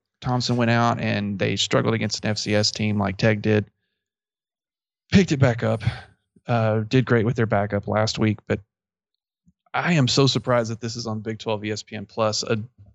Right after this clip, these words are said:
a, a Big Twelve matchup between two teams that are usually in the mix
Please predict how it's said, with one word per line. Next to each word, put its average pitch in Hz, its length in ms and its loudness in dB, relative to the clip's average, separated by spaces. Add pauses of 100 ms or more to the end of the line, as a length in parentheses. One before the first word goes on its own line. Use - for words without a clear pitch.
a, 120 120 0 (260)
a 131 80 2
Big 151 280 4
Twelve 127 260 2
matchup 110 400 2
between 107 380 -4
two 123 240 2
teams 117 320 2
that 110 120 2
are 104 60 2
usually 123 540 4
in 117 120 4
the 110 80 4
mix 104 560 0